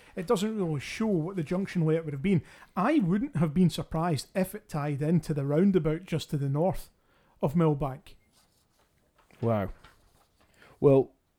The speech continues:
Speaker 2: we could end up with another kind of Cathorpe type situation that we had for years down on the M six and the, <laughs> the
Speaker 1: Yeah.
Speaker 2: A fourteen,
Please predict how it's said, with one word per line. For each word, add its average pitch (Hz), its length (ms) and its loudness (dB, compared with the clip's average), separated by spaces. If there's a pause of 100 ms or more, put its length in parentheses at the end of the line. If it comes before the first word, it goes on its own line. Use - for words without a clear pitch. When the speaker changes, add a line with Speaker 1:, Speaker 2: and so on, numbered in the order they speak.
(180)
Speaker 2:
we 143 100 -4
could 143 140 -2
end 170 220 4
up - 120 0
with 123 100 0
another 120 280 0
kind - 200 -4
of 101 120 -6 (140)
Cathorpe - 520 -4 (140)
type 110 340 -2
situation 120 560 -2
that 127 80 -4
we 123 60 -2
had 123 200 0
for - 120 -4
years 120 420 4
down 120 240 0
on 113 80 -2
the 113 120 0
M 120 120 -2
six - 380 -4
and 117 120 -2
the, 120 100 -2
<laughs> - 120 -6
the - 60 4
Speaker 1:
Yeah. 151 160 12
Speaker 2:
A 156 60 10
fourteen, 156 720 4